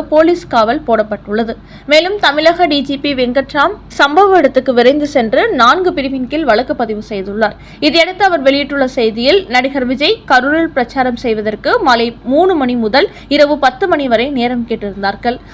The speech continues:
ஆனால் பனிரெண்டு மணிக்கு விஜய் வருவதாக அவர்கள் ட்வீட் போட்டிருந்தார்கள்.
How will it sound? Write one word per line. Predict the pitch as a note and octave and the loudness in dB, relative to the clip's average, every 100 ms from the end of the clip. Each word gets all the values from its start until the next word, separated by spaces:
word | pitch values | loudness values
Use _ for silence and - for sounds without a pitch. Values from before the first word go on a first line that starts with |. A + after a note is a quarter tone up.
| - C#4 | -4 0
ஆனால் | C#4+ C#4+ F4 | 2 0 -2
பனிரெண்டு | C4+ C#4 D#4+ D4+ | 2 2 2 0
மணிக்கு | C4+ B3+ C#4 D#4 | -2 -2 -2 -2
விஜய் | A#3 C4 A#3 | -2 -2 -2
வருவதாக | A3+ A3+ G#3+ - F4+ | -2 0 0 2 2
அவர்கள் | B3 A#3 A3 A#3 | 2 0 -2 -6
ட்வீட் | C4 C#4+ - | -6 -8 -6
போட்டிருந்தார்கள். | A3+ G#3+ G3+ G3+ G3 A3 A#3 | -6 -6 -6 -4 -2 -2 -4